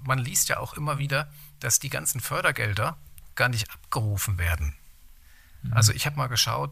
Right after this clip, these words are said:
Speaker 1: das war zweitausendzweiundzwanzig oder einundzwanzig, in der E U sind dreihundert Milliarden Euro nicht abgerufen worden, die eigentlich dafür vorgesehen waren, was auch immer zu machen.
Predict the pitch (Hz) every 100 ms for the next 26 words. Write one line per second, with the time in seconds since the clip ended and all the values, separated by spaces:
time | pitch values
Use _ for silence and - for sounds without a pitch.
0 | - 120 113 123 120 - 123 135 123 117
1 | 113 - 135 - 165 143 127 117 143 -
2 | 120 110 101 127 120 117 - 127 139 170
3 | 220 220 - 139 - - 180 175 185 170
4 | 147 135 123 110 104 120 135 120 120 139
5 | 110 101 180 - - - - - 120 156
6 | - - 147 - 120 - - 98 101 -
7 | - - - - 147 165 147 147 147 131
8 | 127 127 120 110 104 117 113 113 110 -
9 | - - - 127 123 131 - 120 110 -
10 | 104 104